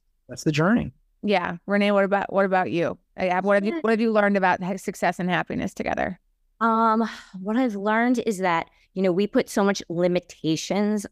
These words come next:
Speaker 3: on ourselves, um, that moving through those limitations and, and moving through that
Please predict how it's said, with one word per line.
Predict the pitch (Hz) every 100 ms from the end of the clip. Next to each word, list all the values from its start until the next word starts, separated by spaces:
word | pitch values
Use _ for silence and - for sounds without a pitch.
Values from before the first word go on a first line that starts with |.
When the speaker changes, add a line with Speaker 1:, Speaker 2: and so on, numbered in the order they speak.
| -
Speaker 3:
on | 196
ourselves, | 196 196 - 202 202 - 226 - _ _ _ -
um, | 160 151 151 143 131 _ _ _ _ _ _ -
that | 170 165 156 - _ _ _ _ _
moving | 180 190 240 233 233
through | 196 214
those | 196 190
limitations | 185 170 170 160 151 151
and, | 151 -
and | 175 185
moving | 214 220
through | 202 202
that | 175 -